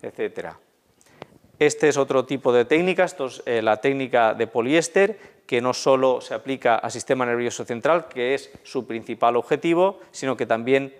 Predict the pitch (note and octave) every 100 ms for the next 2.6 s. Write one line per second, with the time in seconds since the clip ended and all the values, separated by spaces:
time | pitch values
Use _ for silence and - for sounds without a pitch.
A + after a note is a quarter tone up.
0 | _ - G#2+ C3+ B2+ A#2 A#2+ A2+ C#3 C#3+
1 | - - _ _ _ - C#3 C#3 - C3+
2 | B2 B2 C3 C3 -